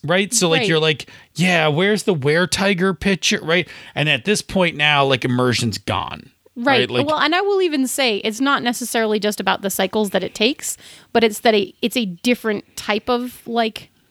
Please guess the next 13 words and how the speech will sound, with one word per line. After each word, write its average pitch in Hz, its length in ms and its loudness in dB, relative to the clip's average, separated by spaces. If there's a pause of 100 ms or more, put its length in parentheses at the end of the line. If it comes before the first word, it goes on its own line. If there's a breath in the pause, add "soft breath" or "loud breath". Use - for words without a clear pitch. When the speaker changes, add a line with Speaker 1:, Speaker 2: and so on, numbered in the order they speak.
(100)
Speaker 2:
processing 240 840 0
cognitive 226 500 -2
load 226 440 0
than 202 240 -2
being 202 300 -2
immersed 180 480 -4
is. 302 500 -6 (540 soft breath)
Like, 123 140 0
Speaker 1:
Yes. 107 80 -4
Speaker 2:
it's, - 180 -16
it's 220 180 -4
using 220 380 0
different 208 540 -2